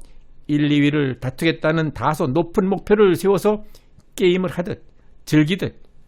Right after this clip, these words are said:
발전해 나가지 않으면 안 되는 것이 우리의 운명이자 숙명이라고 생각해야 할 것입니다. 시한폭탄처럼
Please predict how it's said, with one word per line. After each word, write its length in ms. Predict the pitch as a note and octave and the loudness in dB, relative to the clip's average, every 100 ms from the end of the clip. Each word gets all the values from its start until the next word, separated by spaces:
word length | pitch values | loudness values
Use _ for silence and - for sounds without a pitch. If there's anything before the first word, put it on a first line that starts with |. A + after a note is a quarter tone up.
| - - - - - - - - | -20 -20 -20 -20 -20 -20 -20 -12
발전해 420 | A2+ G#2+ C3 B2 | -8 -6 -4 -2
나가지 300 | A#2 G#2+ G#2+ | -2 -2 -2
않으면 340 | A2 A2 A#2+ - - | -4 -4 -6 -10 -8
안 200 | - C#3 | -2 0
되는 220 | D#3 D#3+ | 2 0
것이 440 | D3+ - D3 F3 - - - - - - - - - | -2 -4 -4 -6 -10 -20 -20 -20 -20 -20 -20 -16 -8
우리의 320 | A#2 A#2 A2+ - | -4 -2 -4 -2
운명이자 760 | C3+ C#3+ C#3 C#3 C3+ D3 D3 - - - - | -2 0 0 -2 -2 -2 -4 -16 -20 -20 -20
숙명이라고 760 | - - F#3 F#3 E3+ F3 D#3+ F3 | -12 -6 -2 -2 0 0 -2 -4
생각해야 680 | - D#3+ D3+ - - C#3 | -8 -6 -6 -6 -4 0
할 120 | B2 A2 | 0 -2
것입니다. 460 | - G#2 E2+ - - - - - - - _ _ _ - _ - - - - - - - - - - | -10 -10 -10 -14 -20 -20 -20 -20 -20 -20 _ _ _ -20 _ -20 -18 -18 -20 -20 -20 -20 -20 -20 -20
시한폭탄처럼 1080 | - E3 C#3+ - - D3 B2+ C#3+ C#3+ C3 | -2 2 2 0 -4 -2 -2 0 0 0